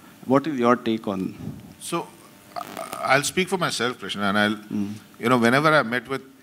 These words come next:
Speaker 2: the investor community, even over the last five, seven years, I said, "Please understand that China is the behemoth in this room,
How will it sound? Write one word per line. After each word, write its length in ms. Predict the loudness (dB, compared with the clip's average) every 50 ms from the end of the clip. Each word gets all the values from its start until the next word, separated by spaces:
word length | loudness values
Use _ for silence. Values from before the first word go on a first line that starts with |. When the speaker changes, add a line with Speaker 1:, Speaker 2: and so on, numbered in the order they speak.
| _ -12 -8
Speaker 2:
the 60 | -4
investor 340 | -4 -2 -2 -4 -4 -6 -8
community, 380 | -10 -8 -8 -6 -6 -4 -4 -4
even 240 | -4 -4 -4 -4 -4
over 100 | -4 -6
the 80 | -6
last 300 | -4 -2 -2 -2 -4 -6
five, 240 | -6 -6 -6 -4 -4
seven 260 | -6 -6 -6 -6 -4
years, 460 | -4 -2 -2 0 0 -2 -2 -6 -8 -14 -16 -20 -20 -20 -20 -20 -20 -20 -20 -20 -20 -14 -4 0
I 100 | 2 2
said, 320 | 4 2 0 0 -2 -4
"Please 260 | 0 2 2 4 4
understand 500 | 4 2 2 0 -2 0 0 0 0 0
that 120 | -2 -4 -4
China 360 | -2 -2 -2 0 2 0 0
is 180 | 2 0 0 0
the 80 | -2 -4
behemoth 440 | -4 -4 -2 -2 0 -2 -2 -2
in 120 | -6 -10 -10
this 160 | -10 -10 -10
room, 220 | -10 -10 -10 -10